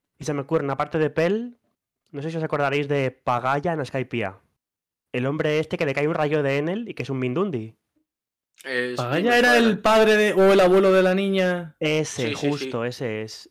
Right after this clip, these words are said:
Speaker 1: Y como que salva a la niña en el último momento porque sa-, sabe que le va a caer el rayo y ¡pum!
Speaker 2: Hmm.
Speaker 1: Pues no sé, para lo que era el personaje podía morir perfectamente. También le daba más trasfondo a Enel como un tirano, no sé, y luego reaparece
Speaker 3: Claro.
Speaker 1: como si nada, ¿sabes?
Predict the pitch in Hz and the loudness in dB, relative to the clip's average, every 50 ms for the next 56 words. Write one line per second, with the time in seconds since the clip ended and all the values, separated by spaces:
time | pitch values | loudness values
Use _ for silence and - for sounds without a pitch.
0 | _ - 135 - - 135 131 131 127 - 139 123 - 135 135 143 160 165 156 151 | _ -14 -10 -8 -6 -6 -4 -6 -6 -6 -8 -6 -4 -2 0 0 0 0 0 0
1 | 160 165 160 156 156 151 160 151 156 151 151 151 160 175 180 175 139 127 117 117 | -2 -2 -2 -2 -2 0 0 -2 0 0 0 -2 -2 -4 -4 -4 -4 -4 -4 -4
2 | 139 139 - - - - 143 151 151 156 135 131 131 - 139 143 143 139 139 156 | -4 -6 -6 -8 -6 -2 -2 0 0 0 0 0 0 -2 -2 -2 -2 0 0 -2
3 | 165 165 175 185 175 160 - _ _ - 156 139 110 95 95 101 - _ _ _ | -2 0 0 -2 -2 -4 -6 _ _ 0 2 2 0 -2 -6 -14 -20 _ _ _
4 | _ _ _ _ _ _ _ _ _ _ _ - 135 120 110 127 123 131 143 143 | _ _ _ _ _ _ _ _ _ _ _ -12 -12 -10 -8 -6 -6 -4 -6 -2
5 | - 165 180 175 165 139 123 117 - 135 147 156 151 165 143 156 160 160 160 - | -2 -2 -2 0 0 -2 -2 -2 -2 -2 -2 -2 -2 -4 -6 -6 -6 -8 -8 -6
6 | - 185 190 185 - 139 127 127 143 160 165 165 175 180 - 139 131 - 139 131 | -6 -6 -6 -4 -4 -4 -4 -4 -2 -2 -2 -2 -2 -2 -2 -6 -6 -6 -8 -8
7 | - 120 117 123 143 160 170 160 131 135 123 123 131 139 143 143 143 143 143 139 | -6 -6 -6 -6 -6 -6 -6 -6 -6 -4 -4 -4 -4 -2 -2 -2 -2 -2 -2 -2
8 | 135 135 139 139 139 - - 143 120 - - 143 139 139 131 127 123 131 135 147 | -2 -4 -4 -6 -6 -6 -8 -10 -10 -8 -6 -6 -4 -2 -2 -2 0 0 0 0
9 | 160 143 139 135 - 123 120 120 120 117 120 120 131 151 165 165 160 151 151 151 | 0 -2 -2 -4 -6 -6 -6 -6 -6 -6 -4 -2 -2 -2 -2 -2 -4 -4 -6 -6
10 | 139 143 139 - 143 139 127 117 117 113 135 135 139 139 123 123 135 143 131 - | -6 -6 -8 -8 -8 -6 -6 -6 -4 -4 -4 -2 -2 -2 -2 -2 -4 -4 -4 -4
11 | - 151 147 135 - - 117 127 123 110 107 107 - 151 131 110 110 - | -6 -6 -6 -6 -6 -6 -4 -2 -2 -2 -4 -4 -6 -6 -6 -6 -8 -12